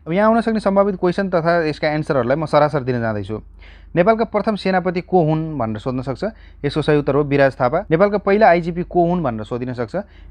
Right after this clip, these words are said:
यसको सही उत्तर हो तोरण शमशेर जङ्गबहादुर राणा। यस पश्चात "नेपालको पहिलो प्रहरी ऐन कुन हो?" भनेर सोधिन सक्छ।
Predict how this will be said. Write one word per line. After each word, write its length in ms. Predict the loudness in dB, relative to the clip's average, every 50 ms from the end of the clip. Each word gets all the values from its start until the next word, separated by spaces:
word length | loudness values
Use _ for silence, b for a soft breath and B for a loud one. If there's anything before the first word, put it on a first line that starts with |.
| -10
यसको 160 | -4 -2 -2 0
सही 220 | 2 2 2 4
उत्तर 240 | 2 2 2 0 0
हो 80 | 0
तोरण 400 | -2 -2 0 2 2 4 2 2
शमशेर 380 | 0 0 -2 -2 -2 -2 -2 -2
जङ्गबहादुर 540 | -2 -2 -2 0 2 2 2 2 2 2 0
राणा। 260 | -2 -2 -2 -4 -6 -10 -14 -20 _ -8 -8
यस 100 | -8 -6
पश्चात 280 | -6 -2 -2 -2 0
"नेपालको 380 | 0 0 2 2 2 2 2 0
पहिलो 340 | -2 0 0 2 2 2 0
प्रहरी 420 | 2 2 2 2 2 2 0 -2
ऐन 120 | -2 -4
कुन 260 | -4 -4 -2 -2 0 2
हो?" 180 | 2 2 2
भनेर 180 | 2 0 -2 -4
सोधिन 280 | -4 -6 -6 -4 -4
सक्छ। 220 | -6 -6 -6 -4